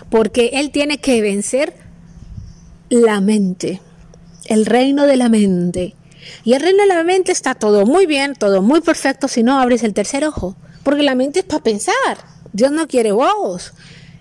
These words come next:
Él quiere que pienses, ¿ya? Él quiere que pienses.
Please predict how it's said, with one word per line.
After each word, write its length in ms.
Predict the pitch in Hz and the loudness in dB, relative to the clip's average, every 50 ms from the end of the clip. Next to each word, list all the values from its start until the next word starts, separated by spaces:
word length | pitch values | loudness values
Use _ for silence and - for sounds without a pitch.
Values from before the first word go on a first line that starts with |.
| - - | -10 -6
Él 340 | - 180 190 214 247 330 339 - | -2 0 0 0 0 -2 -2 -2
quiere 280 | 208 175 170 208 240 | -4 -2 -2 0 0
que 100 | 254 277 | 0 0
pienses, 720 | - - 196 185 269 330 - - - 165 170 - - - - - - - - - - - - - - - - - | 0 0 0 0 0 0 -2 -4 -8 -10 -12 -14 -16 -20 -20 -20 -20 -20 -20 -20 -20 -20 -20 -20 -20 -20 -12 -8
¿ya? 300 | 190 170 170 190 247 320 - - - - - - - - - | -6 -4 -4 -4 -4 -6 -8 -12 -20 -20 -20 -20 -20 -12 -6
Él 160 | - 208 233 | -4 -4 -4
quiere 260 | 233 285 269 285 320 | -2 -4 -4 -2 -2
que 140 | 311 330 240 | -2 -2 -2
pienses. 640 | - 220 214 233 285 285 - - 196 175 165 - | 0 0 0 0 0 -2 -6 -8 -8 -10 -10 -12